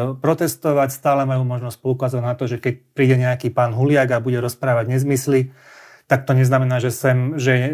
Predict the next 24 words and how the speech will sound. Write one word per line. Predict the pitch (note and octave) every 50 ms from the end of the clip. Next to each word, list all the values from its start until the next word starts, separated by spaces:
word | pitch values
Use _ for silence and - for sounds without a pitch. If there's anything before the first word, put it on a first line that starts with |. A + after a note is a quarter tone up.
| D#3 E3
nedotknutelný | D3+ C#3 C3 C#3+ C#3 - D3+ C#3 B2+ C#3+ C3+ C3 C3 B2+
a | B2 A#2+ A#2
že | A2+ A#2+ A#2+ A#2+ B2
mu | C3 D3 D3 C3 B2+
to | C3 B2+
nemôžeme | B2 B2+ B2 B2 A#2+ A#2 B2 A#2+
nejakým | A#2 A#2 A2+ - B2+ A#2
spôsobom | A2+ - B2 A#2 - C3+ A#2+ A#2
vysvetliť, | A#2 G#2+ - B2 A#2 - A#2+ A2
že | A#2 G#2+
sa | - A#2 A2
mýli. | A2+ A2+ A2 G#2+ G#2 - _ - - - - - - -
Takže | _ C#3 B2 B2+ B2+
to | C3+ - D#3+
je | D3+ D#3
podľa | D3+ D3 D3 C#3+ C#3
mňa | C#3+
dobrá | C#3+ C#3+ C#3
správa. | C3+ - - D#3 D#3 C#3+ B2+ A#2+
Slovenská | - D3 C#3 C3+ C3+ C3 - -
občianska | C3 C3 C3 - C#3 C3 B2+ - C3 A#2
spoločnosť | - - C3+ C3 B2+ - C3+ B2+
stále | - - C#3+ C3+ B2 A#2
žije | G#2+ A#2 C3 C#3 D3 D3+